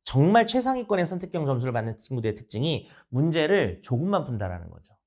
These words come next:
그럼 여기 생략된 말이 있는 거예요. 예, 여기 생략된 말은 뭐 여러 가지 생각해 볼 수 있습니다. 기본서를 열 번 읽-, 읽-, 읽는 대신 이런 걸 넣어도 좋고요. 기본서 읽을 때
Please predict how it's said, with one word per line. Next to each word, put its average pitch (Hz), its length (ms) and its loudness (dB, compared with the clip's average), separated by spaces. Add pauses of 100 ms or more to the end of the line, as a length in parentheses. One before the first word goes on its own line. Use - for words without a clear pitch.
(340)
그럼 269 180 6
여기 151 180 10
생략된 381 440 8
말이 180 220 8
있는 117 220 0
거예요. 98 440 -6 (520)
예, 117 100 2
여기 131 140 4
생략된 196 380 0
말은 127 460 0 (1120)
뭐 147 140 4
여러 175 160 10
가지 165 480 0 (140)
생각해 180 260 -6
볼 113 120 0
수 101 100 -10
있습니다. 101 480 -8 (640)
기본서를 226 1000 4 (120)
열 139 280 6
번 180 200 6
읽-, 120 240 0
읽-, 123 420 0
읽는 143 320 4
대신 95 360 -2 (680)
이런 175 160 8
걸 165 100 6
넣어도 101 160 2
좋고요. 92 480 -10 (580)
기본서 202 600 8
읽을 139 400 2
때 247 360 4